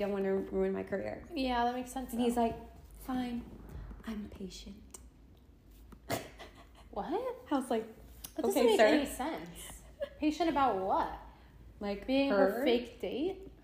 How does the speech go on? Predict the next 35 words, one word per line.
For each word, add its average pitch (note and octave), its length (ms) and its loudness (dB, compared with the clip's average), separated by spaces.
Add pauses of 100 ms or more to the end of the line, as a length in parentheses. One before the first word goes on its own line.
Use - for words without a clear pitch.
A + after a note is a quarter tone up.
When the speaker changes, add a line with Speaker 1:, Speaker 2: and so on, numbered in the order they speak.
(100)
Speaker 1:
Her, A3+ 280 -2
I C#4 60 -2
guess. D4 260 -2 (480)
Speaker 2:
Does B3 100 -8
he A#3+ 120 -4
like F#3 280 -4
her F4 80 2
all F4+ 120 2
of G#4 60 0
a G4+ 40 -2
sudden? A4+ 220 0 (280)
Speaker 1:
Well, C4 120 0
he A#3 140 -4
does C#4+ 340 4
like F#3 240 -4
her. - 340 -10 (380)
Speaker 2:
Oh. C4 200 -2
Speaker 1:
Obviously. G3 840 2 (340)
Or G#3+ 120 -2
he A3+ 60 4
wouldn't G#3+ 300 2
care A3 200 4
that F#3 180 2
much. F3+ 240 0
But G#3 100 0
it's G#3 140 0
like, G#3+ 220 4 (580)
why A#3+ 280 6
did B3+ 120 2
you C4 100 2
just B3 200 -4
go A#3 160 6
from A3+ 280 0
being, A3 340 0
like, G3 280 2